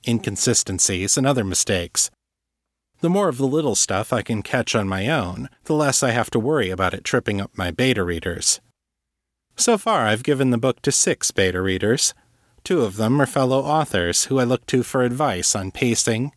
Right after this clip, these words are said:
characterization, and other things like that. One is a Metamor Keep writer, whose character I'm using extensively in this story. Three are subject matter experts,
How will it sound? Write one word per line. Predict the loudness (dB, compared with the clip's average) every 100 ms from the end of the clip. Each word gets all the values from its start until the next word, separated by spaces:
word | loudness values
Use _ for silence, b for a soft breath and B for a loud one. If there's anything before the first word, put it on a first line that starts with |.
| _
characterization, | -2 -2 0 0 0 2 0 0 -2 -4 -8 b b 2
and | 2
other | 2 0
things | 0 0 0
like | 0 0
that. | 0 0 -4 -16 _ _ _ _ _
One | -2 0 2 0
is | 0 0
a |
Metamor | 0 2 2 0
Keep | 0 -4 -2
writer, | -2 -2 -4 -8 _
whose | -2 -2
character | 0 0 0 0 0
I'm | 2
using | 2 2 0 -2
extensively | -2 2 2 2 0 -2 -2
in | -2
this | -2 0
story. | 2 2 0 -4 -10 -14 b b b b
Three | -6 -4 -2 -2
are | 0
subject | 0 -2 -4 -2
matter | 0 2 0 0
experts, | -2 -2 0 -2 0 -2